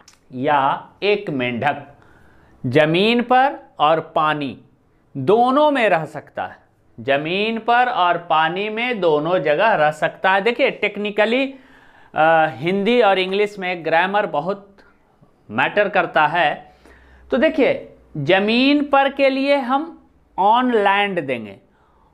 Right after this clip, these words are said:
और पानी में के लिए in water देंगे। तो ये बड़ा कोऑर्डिनेटिंग कंजंक्शन का एक रूल है कि कोऑर्डिनेटिंग कंजंक्शन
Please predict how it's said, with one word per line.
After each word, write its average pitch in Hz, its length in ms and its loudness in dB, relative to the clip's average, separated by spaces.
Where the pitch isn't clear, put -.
और 151 260 2
पानी 220 420 2
में 262 220 -2
के 262 140 2
लिए 262 440 0
in 262 180 -4
water 202 420 2
देंगे। 139 400 -6
तो 170 60 0
ये 214 240 2
बड़ा 202 500 2
कोऑर्डिनेटिंग 190 680 -4
कंजंक्शन 190 540 -6
का 165 140 0
एक 151 220 -2
रूल 202 320 0
है 117 480 -8
कि 185 80 -4
कोऑर्डिनेटिंग 202 840 0
कंजंक्शन 208 640 -4